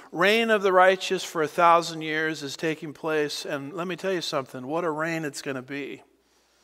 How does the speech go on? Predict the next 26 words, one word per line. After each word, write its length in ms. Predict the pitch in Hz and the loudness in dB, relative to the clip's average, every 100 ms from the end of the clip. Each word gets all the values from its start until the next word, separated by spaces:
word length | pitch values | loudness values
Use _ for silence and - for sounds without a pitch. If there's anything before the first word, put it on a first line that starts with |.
| _ _ _ _ _ _ _ _ _ _ _ _ _ - - - - | _ _ _ _ _ _ _ _ _ _ _ _ _ -20 -20 -6 6
Revelation 600 | 302 320 254 240 - 185 | 8 10 10 8 2 -2
twenty, 480 | - 247 233 196 | 0 2 4 4
verses 460 | 160 175 175 175 147 | 4 4 2 -2 -2
one 240 | 175 208 | 0 0
through 160 | - 165 | 0 -6
ten 500 | - 208 214 170 156 | -4 0 0 0 -2
just 460 | 165 175 - - - | -2 -2 -4 -8 0
tells 340 | 185 196 160 | 4 4 2
you 100 | 160 | -2
the 140 | 147 | 2
length 400 | 147 175 262 - | 4 4 2 2
of 180 | 135 127 | 2 2
it 160 | 143 170 | -2 -4
and 160 | 156 165 | -6 0
adds 340 | 160 180 156 | 4 4 2
a 60 | 151 | -4
few 260 | - 185 | -6 -6
details. 680 | 151 143 - 196 196 131 131 | -4 -4 2 4 6 4 2
But 120 | 151 | -6
if 160 | 160 - | -6 -6
you 80 | 160 | -4
really 300 | 220 294 285 | -2 0 0
wanna 240 | 226 202 | 2 2
understand 640 | 185 202 190 - 196 170 175 | 0 -2 -4 -4 -4 -4 -6
this 180 | 151 | -8
reign 720 | 160 165 185 202 156 131 135 | -6 -4 -2 0 -2 -4 -8